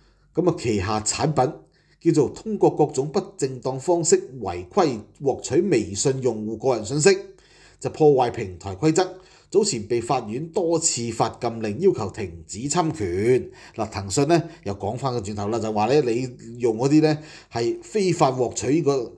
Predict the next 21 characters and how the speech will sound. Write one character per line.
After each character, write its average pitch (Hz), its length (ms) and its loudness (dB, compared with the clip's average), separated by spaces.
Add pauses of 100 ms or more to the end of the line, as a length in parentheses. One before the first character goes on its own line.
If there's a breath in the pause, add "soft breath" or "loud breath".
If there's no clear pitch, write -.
(160)
呢 185 100 -6
個 151 120 4
微 98 220 -6
信 120 240 -2
裏 120 80 2
面 110 140 -6
嘅 117 80 -4
個 113 180 -2
人 101 120 -4
用 104 160 -6
戶 107 80 -6
信 135 120 2
息， 165 160 4 (360 loud breath)
因 233 120 6
為 143 120 2
佢 123 240 -2 (360 soft breath)
呢 202 100 -4
個 - 80 6
抖 117 260 -2
音 147 180 4
呢， 147 160 -2